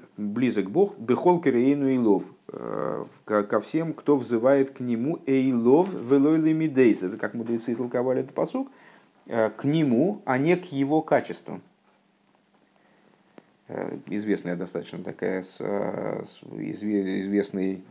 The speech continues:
ну, не, по-, парадоксом это не назвать, но вот такая вот, э, такой ход, э, что обращение ко Всевышнему, оно может происходить по-разному. Мы можем, э, обращаться ко Всевышнему таким образом, что,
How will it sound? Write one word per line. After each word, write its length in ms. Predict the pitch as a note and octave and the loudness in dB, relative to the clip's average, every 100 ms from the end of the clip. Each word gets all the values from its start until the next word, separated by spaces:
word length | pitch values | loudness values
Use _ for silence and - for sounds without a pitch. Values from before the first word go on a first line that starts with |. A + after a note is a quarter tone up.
| - | -18
ну, 180 | F#2 G2 | -12 -10
не, 120 | G2 | -12
по-, 160 | - - | -12 -8
парадоксом 500 | F#2+ G2+ F#2 F#2 F#2 | -4 -2 -4 -6 -6
это 120 | F#2+ | -6
не 80 | G2 | -4
назвать, 320 | A2 F#3+ - | 0 0 0
но 80 | A#2+ | -2
вот 100 | A2+ | -2
такая 260 | G2+ F#2+ | 2 2
вот, 320 | F2 - - _ _ - - _ - | 2 -2 -14 _ _ -20 -20 _ -20
э, 360 | - F#2+ F#2+ F#2 | -10 -6 -6 -6
такой 240 | G2+ - G2+ | -6 -4 -2
ход, 340 | - G#2 - - _ _ _ | 0 0 0 -10 _ _ _
э, 720 | - - - - G#2 G2+ G#2 F2 F2+ | -6 -4 -2 -2 -4 -4 -6 -8 -14
что 260 | - F#2 F#2 F#2 | -4 -4 -4 -6
обращение 920 | - G2+ G#2 - D#3 A#2+ F2+ F#2 G2 - | -6 0 -2 0 0 0 0 -2 -6 -8
ко 80 | G2+ | -8
Всевышнему, 720 | F#2 A#2 F3+ A3+ G3+ B2+ F#2+ - _ _ E2+ | -4 -4 -2 -2 -4 -4 -6 -12 _ _ -6
оно 180 | G2 B2 | -2 0
может 220 | C3 - | -2 -4
происходить 360 | B2 C3 C3+ | -4 0 0
по-разному. 680 | C#3+ E3+ A3+ C#3+ F#2 F#2 F#2 _ _ - | 2 4 4 2 -2 -8 -10 _ _ -10
Мы 140 | G2+ | -4
можем, 380 | A2+ G#2+ G#2 G#2 | -4 -2 -2 0
э, 440 | G#2 G2+ G2+ G2 | 2 4 6 6
обращаться 600 | G2 E2+ G2+ G2+ A#2 G#2 | 4 2 2 2 0 -4
ко 80 | G2+ | -6
Всевышнему 380 | G#2 A#2 A2+ G#2 | -4 -4 -4 -4
таким 300 | G2+ A#2+ A#2+ | -2 -2 0
образом, 340 | E3+ E3+ C3+ | 2 0 -2
что, 280 | - A#2+ | -2 -2